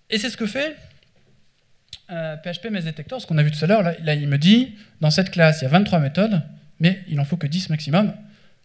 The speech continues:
il faut refactoriser. Ah, refactoriser, ça c'est le mot. Euh, mais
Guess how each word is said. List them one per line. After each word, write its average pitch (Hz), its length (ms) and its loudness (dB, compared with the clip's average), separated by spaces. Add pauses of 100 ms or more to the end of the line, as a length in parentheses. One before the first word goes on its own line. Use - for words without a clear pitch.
il 151 60 -10
faut 202 340 0
refactoriser. 165 500 -6 (800)
Ah, 147 100 -4
refactoriser, 147 600 -2
ça 151 140 -8
c'est - 80 -10
le 120 80 -4
mot. 127 200 -6 (1600)
Euh, 160 100 0 (2000)
mais 190 220 -2